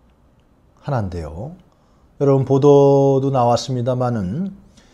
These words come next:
이 가스공사는 공기업입니다. 그래서 주식이 이렇게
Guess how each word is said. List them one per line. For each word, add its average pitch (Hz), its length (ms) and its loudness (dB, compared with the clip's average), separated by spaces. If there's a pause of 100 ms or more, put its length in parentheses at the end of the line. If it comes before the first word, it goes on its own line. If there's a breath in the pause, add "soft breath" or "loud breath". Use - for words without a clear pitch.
(220 soft breath)
이 180 100 0
가스공사는 196 880 2
공기업입니다. 135 840 2
그래서 156 260 -6
주식이 160 360 -6
이렇게 214 340 -4